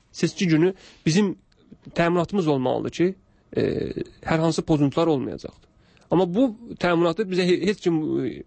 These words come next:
hal-hazırda verə bilmir. Çünki biz bir çox ölkələrin təcrübəsini istinad etmişik. Məsələn, Ukraynanın, Bolqarıstanın, Polşanın, müəyyən Şərqi Avropa ölkələrinin, e, səslərin paralel hesablanması o ölkələrdə uğurlanılıb ki, həmin ölkələrdə, e,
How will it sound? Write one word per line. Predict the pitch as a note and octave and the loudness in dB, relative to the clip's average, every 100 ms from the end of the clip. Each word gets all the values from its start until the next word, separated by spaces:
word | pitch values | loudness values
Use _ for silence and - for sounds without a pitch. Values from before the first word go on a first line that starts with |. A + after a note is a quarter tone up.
| - | -2
hal-hazırda | D#3+ D3+ C#3+ F#3 | 0 2 0 2
verə | D#3 D3 | 2 2
bilmir. | C#3 A#2+ - | 0 -6 -4
Çünki | F3+ F3+ F#3+ - - - - | -2 -2 -4 -8 -20 -20 -2
biz | G3+ F3+ | 0 2
bir | G#3+ | 0
çox | G3 E3+ | 2 2
ölkələrin | D3+ D#3+ D#3 | 2 2 2
təcrübəsini | D#3+ D3+ C#3+ D3 D#3 E3 C3+ - - _ | 0 -2 0 0 2 0 0 -6 -20 _
istinad | - - C#3+ | -12 -2 0
etmişik. | B2 B2 A#2 D#3+ | 0 -2 0 2
Məsələn, | C#3 C#3+ C#3 | 2 2 2
Ukraynanın, | D3 D#3+ D3+ C#3 B2+ C3 B2+ | 0 0 0 0 0 0 2
Bolqarıstanın, | C3+ C3+ B2+ B2 - B2+ B2+ B2+ _ _ _ - _ _ - - | 2 2 0 -2 -2 0 -2 -4 _ _ _ -20 _ _ -16 -4
Polşanın, | F3 D#3+ C#3 C#3+ C3+ C3+ - - | 0 0 2 0 0 -2 -8 0
müəyyən | D#3+ F3+ F#3+ F3+ | 2 2 0 0
Şərqi | D#3+ D3+ | 0 0
Avropa | D3 C#3 | 0 0
ölkələrinin, | C3+ C3+ C3+ F3+ - - - - - | -2 0 0 -2 -6 -20 -20 -20 -2
e, | D#3+ D#3 D#3 | 2 2 2
səslərin | D3 F3+ G3+ G#3+ | 0 -2 0 0
paralel | F#3 F3+ F3+ | 0 0 0
hesablanması | E3 D3+ D3 C#3 C3+ | 0 -2 0 0 0
o | D#3+ F#3 | 2 4
ölkələrdə | F3 D#3 C#3+ C3+ | 2 0 0 0
uğurlanılıb | D3 C3+ D3 C#3 C3+ | 0 2 2 0 -2
ki, | F3 | -4
həmin | D#3+ E3 D3+ | 0 2 2
ölkələrdə, | C#3+ C#3 C#3+ F#3+ - - _ _ | 0 0 0 -4 -6 -20 _ _
e, | - | -8